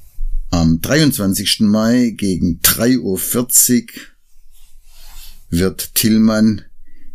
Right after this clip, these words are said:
in einer Zelle in der Polizeihaftanstalt in der Dorotheenstraße zehn, dem geschichtsträchtigen Ort des ehemaligen Hotel Silber, erhängt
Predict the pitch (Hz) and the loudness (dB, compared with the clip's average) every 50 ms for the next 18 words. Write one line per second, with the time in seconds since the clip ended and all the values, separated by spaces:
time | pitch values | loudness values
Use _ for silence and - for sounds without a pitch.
0 | - - - 98 92 85 - - 92 87 87 87 85 82 - - 104 95 107 110 | -8 -4 0 0 2 2 0 0 0 2 2 2 2 4 4 4 4 2 2 2
1 | 113 107 101 95 85 87 80 - - 87 80 90 - - - 95 95 107 98 - | 0 2 2 0 0 0 -2 -2 -2 -2 -2 0 2 2 2 2 2 2 0 -2
2 | - 101 104 - - - - 101 101 92 - - 95 90 90 92 87 82 80 76 | -2 -2 -2 -2 -2 0 0 0 2 2 2 0 0 0 2 2 2 2 0 0
3 | - 76 67 69 71 - - - 87 90 95 104 - - - - 67 76 82 85 | -2 -4 -2 -2 -4 -2 -2 -2 0 2 2 2 2 0 -2 -2 -2 0 0 2
4 | 80 - 90 90 - - - - - 104 95 101 107 113 117 107 95 - - - | 2 0 0 -2 0 2 4 4 4 4 2 2 4 4 2 2 2 -2 -2 -2
5 | - - - - - - - - - - - - - - - 80 78 - 82 - | -4 -6 -8 -12 -12 -12 -8 -4 -4 -2 -2 -2 -2 -2 0 0 0 2 2 2
6 | 82 82 - - - 85 - - - - - - - - 87 - - - 85 82 | 2 2 2 2 0 0 -2 0 2 2 2 2 2 0 -2 -2 -2 -2 -2 0
7 | 80 85 80 - - 110 - - - - - 90 - - - - 95 90 95 98 | 2 0 0 0 -2 -4 -4 -4 -6 -4 -2 0 0 0 0 0 0 2 2 2
8 | 90 78 82 87 90 85 80 80 80 80 82 85 - - 85 78 78 73 - - | 2 2 2 2 0 0 0 0 0 0 0 -2 -2 -2 -2 0 0 2 2 2
9 | - 92 85 90 85 80 82 85 87 85 - - _ _ _ _ - - - - | 2 2 2 2 2 2 2 0 -2 -4 -8 -14 _ _ _ _ -20 -20 -20 -20
10 | - - - - - - - - 82 76 65 67 82 80 85 - 85 - - - | -20 -20 -20 -18 -16 -10 -4 -2 -2 0 0 0 0 0 0 0 -2 -4 -10 -16
11 | - | -20